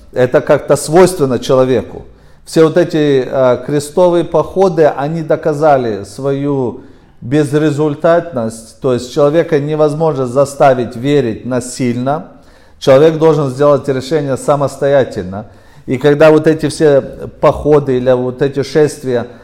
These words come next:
духовные во имя Бога людей уничтожали и так далее, оно показало о том, что это не работает. Когда, а, человека, который не так мыслит, иномыслящие,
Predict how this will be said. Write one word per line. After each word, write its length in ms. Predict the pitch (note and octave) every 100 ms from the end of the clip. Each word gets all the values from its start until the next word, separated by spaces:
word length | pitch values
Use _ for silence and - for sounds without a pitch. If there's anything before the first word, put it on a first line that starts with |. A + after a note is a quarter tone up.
| -
духовные 500 | - C#3+ D3+ D3 C3+
во 160 | A#2+ C3
имя 300 | D3+ D3 C3
Бога 400 | B2+ D3+ D3+ B2+
людей 600 | B2 B2+ C3 C#3+ B2+ -
уничтожали 800 | B2 B2+ B2+ - B2+ A2+ C3+ B2+
и 20 |
так 200 | A2 C3
далее, 340 | C3 D3+ B2 - - -
оно 240 | B2 D3+
показало 840 | C#3+ D3 - C#3 C#3+ D3 B2+ A2
о 60 | A#2
том, 240 | - D3
что 320 | C#3 - A2 -
это 300 | B2+ B2+ A#2
не 260 | A2+ B2
работает. 720 | A#2 A2+ A2 A2+ G#2 F2+ D2 - - _ _
Когда, 600 | - C3 B2+ D3 C#3+ - - - -
а, 320 | B2+ B2 A#2+
человека, 580 | A#2+ D3 C#3+ E3 E3 C#3+
который 560 | - C3+ - D#3+ D3+
не 260 | C#3+ D3 D#3
так 400 | D3+ E3+ C#3+ -
мыслит, 760 | C3+ D#3 D3 - G#2+ G#2 G#2
иномыслящие, 1500 | D3 D3+ D3 D3 D#3+ D3 - A2 G2+ - - A2+ G#2 B2 B2